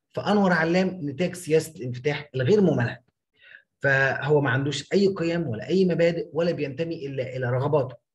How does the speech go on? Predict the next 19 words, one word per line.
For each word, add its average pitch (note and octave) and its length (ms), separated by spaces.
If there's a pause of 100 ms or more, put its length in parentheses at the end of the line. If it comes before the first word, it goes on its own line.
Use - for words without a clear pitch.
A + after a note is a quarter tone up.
(680)
و-، C#3+ 180
آه، B2+ 960 (140)
وكل A3+ 340
هدفه G#3+ 340
في F3+ 80
الحياة F#3+ 580
إنه E3 160
يسرق E3 280
أحلام F3 280
الآخرين، C3+ 500 (260)
أحلام F3 440
الطبقة E3 640
المتوسطة. B2+ 640 (560)
ف-، - 80 (300)
فسرق C#3+ 280
حلم F#3 280
علوان F3+ 520
وتزوج D#3 500
خطيبته، E3 640